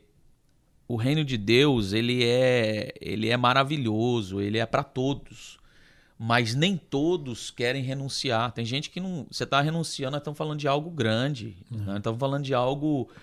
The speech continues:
Speaker 1: de profissão, nós estamos falando de um, de um passo pro futuro que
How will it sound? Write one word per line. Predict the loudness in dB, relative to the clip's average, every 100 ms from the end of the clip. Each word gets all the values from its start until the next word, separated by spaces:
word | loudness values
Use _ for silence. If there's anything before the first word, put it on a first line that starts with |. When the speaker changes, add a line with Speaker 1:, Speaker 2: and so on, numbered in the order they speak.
| -20 -18 -8
Speaker 1:
de | -4
profissão, | 0 0 0 0 4 4 6 6 4 0
nós | -4 -4
estamos | -4 -2
falando | 0 0 0
de | -2 -2
um, | -2 -4 -4
de | -4
um | -4 -4 2
passo | 6 6 6 -2 -6 -8 -10 -20 -10 0
pro | 0
futuro | 0 -10 -6 0 6 8 8 6 0 -20 -20 -20 -20 -14
que | -6 -2 0 0 0 -2 -4